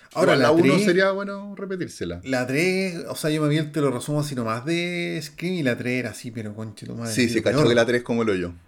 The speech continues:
Speaker 1: Lo peor, así, pero flight.
Speaker 2: Sí.
Speaker 1: La cuatro tenía de como más, la cuatro y la, no,
Speaker 2: Sí.
Speaker 1: perdón, esta es la cinco. Creo que la cuatro era como un poquito
Speaker 2: Sí,
Speaker 1: más
Speaker 2: la,
Speaker 1: jugada.
Speaker 2: la cuatro caché que está, tenía un poquito más de nota. Esta tiene como la nota similar a la cuatro.
Speaker 1: Ya.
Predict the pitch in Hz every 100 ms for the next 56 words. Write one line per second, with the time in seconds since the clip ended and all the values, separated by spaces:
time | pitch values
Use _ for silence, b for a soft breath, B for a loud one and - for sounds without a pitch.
0 | _ 131 120 117 139 175 120 113 - 123
1 | 117 - 180 175 - 82 82 b b b
2 | 127 127 185 262 302 285 269 277 262 254
3 | 233 226 233 240 233 226 220 214 208 190
4 | - _ _ 127 151 208 214 240 220 208
5 | 196 190 170 147 104 147 139 175 170 165
6 | 127 131 180 165 170 214 262 269 262 208
7 | 247 233 127 110 - 120 107 104 - _
8 | 123 117 139 165 165 160 165 170 165 160
9 | 156 151 156 151 151 156 156 156 165 185
10 | 220 - 208 226 233 233 233 226 214 208
11 | 226 220 208 202 208 220 233 - 123 -
12 | - _ - - - 202 185 107